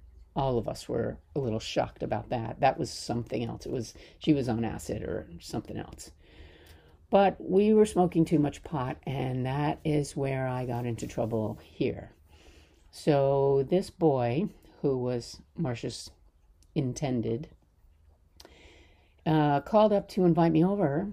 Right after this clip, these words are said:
to come smoke a bowl. And I was like, "Yeah, sure." And I, I thought it was going to be a group of us. And I got to his house, and it was just him. And so I was like, "Okay, well,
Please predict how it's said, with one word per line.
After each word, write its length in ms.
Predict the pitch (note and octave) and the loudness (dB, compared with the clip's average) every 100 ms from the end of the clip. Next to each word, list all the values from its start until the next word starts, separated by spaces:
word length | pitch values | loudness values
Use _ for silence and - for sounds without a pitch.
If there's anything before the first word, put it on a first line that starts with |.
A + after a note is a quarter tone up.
| - - | -12 -12
to 460 | - D#3+ C#3+ C#3 C#3+ - | 0 2 2 0 -4 -2
come 220 | D#3+ E3+ | 2 2
smoke 280 | E3+ E3+ E3+ | 4 4 4
a 40 | |
bowl. 380 | D3+ G3 A#2 G2+ - - | 2 4 2 -6 -18 -10
And 100 | C#3 | -6
I 80 | C#3 | -6
was 140 | C#3+ | -2
like, 220 | D#3 D3+ E3 | 0 0 0
"Yeah, 260 | C4+ F#3+ | 0 -2
sure." 480 | - - C4+ D#4+ B2+ | -4 -2 -2 -2 -6
And 140 | C3+ C3 | -4 -4
I, 260 | C#3 - - | -4 -6 -8
I 100 | C3 | -8
thought 300 | C3 C3+ C3+ | -6 -4 -2
it 100 | - | -2
was 440 | C#3 C3 C3+ - - - - - _ | -2 -2 -4 -10 -16 -20 -20 -20 _
going 300 | - C3+ C#3 | -4 -2 -4
to 100 | - | -4
be 240 | B2+ B2+ A#2+ | -6 -2 -2
a 60 | |
group 320 | A#2 E3 D4 | 4 2 4
of 140 | B2+ A#2 | 0 0
us. 500 | A2+ G3+ - - - _ _ _ _ _ - - - - _ - - - | -4 -6 -10 -14 -18 _ _ _ _ _ -20 -20 -20 -20 _ -20 -8 4
And 140 | E3+ | 4
I 100 | D#3 | 4
got 200 | D3 E3 | 2 -2
to 80 | A3 | 0
his 140 | A#3 - | -2 0
house, 360 | B2 E3+ - - | -2 -2 -6 -2
and 520 | F3 E3+ F3+ F#3 - - | 2 2 2 0 -2 -2
it 80 | E3 | 0
was 140 | F3 | 0
just 320 | E3+ D#3+ - | -2 -4 -6
him. 280 | C#3+ C3 G3+ _ - | -6 -4 -6 _ -6
And 200 | F#3+ E3+ | 0 2
so 120 | F3+ | 2
I 60 | F3 | 0
was 120 | F3+ | 0
like, 180 | A3 - | -4 -4
"Okay, 360 | D#4 D3+ C3+ F#3 | -4 -2 -2 0
well, 320 | D3+ E3 | 0 -2